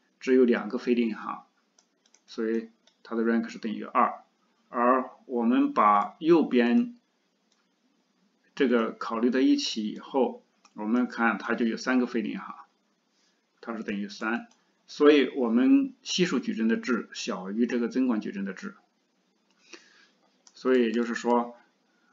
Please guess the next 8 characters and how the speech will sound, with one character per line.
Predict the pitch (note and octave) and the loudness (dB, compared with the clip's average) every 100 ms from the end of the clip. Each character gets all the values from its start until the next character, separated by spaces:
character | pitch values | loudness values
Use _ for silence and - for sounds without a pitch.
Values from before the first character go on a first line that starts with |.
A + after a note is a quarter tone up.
| _ _ B2+ | _ _ -2
rank | C3 B2 A2+ - - _ _ _ _ _ _ _ _ _ _ _ | 0 0 -4 -12 -18 _ _ _ _ _ _ _ _ _ _ _
A | - B2 B2+ B2+ - | -4 0 0 -2 -10
它 | - A#2 | -6 -4
是 | A2+ A2+ | -4 -6
小 | A2 A2 G2 G2+ | -8 -10 -8 -6
于 | G#2+ G#2+ - _ _ _ - | -6 -6 -10 _ _ _ -10
rank | A2 A2+ A2+ - - - _ _ _ _ _ _ _ _ _ _ _ _ _ _ _ - | -4 -2 -2 -8 -14 -20 _ _ _ _ _ _ _ _ _ _ _ _ _ _ _ -6
A， | A#2 A#2+ A#2 | 0 0 0